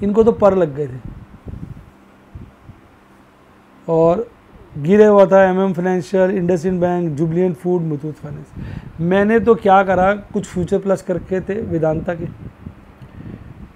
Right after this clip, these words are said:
खूब बहुत सारे share थे, बीस हज़ार के आसपास share होंगे, मैंने सारी कॉलें बेच दी,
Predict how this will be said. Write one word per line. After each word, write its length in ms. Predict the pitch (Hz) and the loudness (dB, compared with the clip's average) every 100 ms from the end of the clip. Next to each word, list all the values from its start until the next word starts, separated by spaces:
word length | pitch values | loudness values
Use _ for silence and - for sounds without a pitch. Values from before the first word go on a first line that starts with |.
| - | -8
खूब 240 | 220 202 165 | -4 -4 0
बहुत 240 | 151 180 | 2 4
सारे 220 | 196 196 | 4 4
share 300 | 190 175 165 165 | 2 0 0 0
थे, 60 | |
बीस 260 | 165 175 151 | -2 -2 0
हज़ार 220 | 175 175 | 0 0
के 80 | 170 | 0
आसपास 340 | 160 156 170 | -4 -4 -10
share 200 | 147 160 | -8 -10
होंगे, 240 | 147 147 147 - - - - - - | -12 -14 -16 -20 -18 -14 -14 -14 -4
मैंने 180 | 190 214 | -2 0
सारी 520 | - 190 196 214 220 | 0 2 6 4 4
कॉलें 340 | 180 170 160 | 4 4 4
बेच 140 | 143 139 | -2 -10
दी, 200 | - | -16